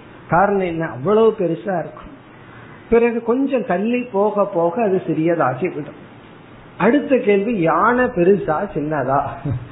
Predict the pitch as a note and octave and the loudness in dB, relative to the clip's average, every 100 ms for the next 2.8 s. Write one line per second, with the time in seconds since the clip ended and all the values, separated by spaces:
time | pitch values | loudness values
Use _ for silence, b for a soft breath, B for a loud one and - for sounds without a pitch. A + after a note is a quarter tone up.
0 | B B - - E3 C#3+ F3+ G#3 D#3+ E3+ | B B -6 -2 0 0 -2 0 0 0
1 | G3 E3 D3+ G3+ D3+ D3+ C#3 - D3+ F#3+ | 0 -2 -4 -2 -2 -2 -4 -2 -2 -2
2 | F3+ E3+ C#3+ D3+ - - - - | -4 -4 -4 -8 -10 -12 -12 -14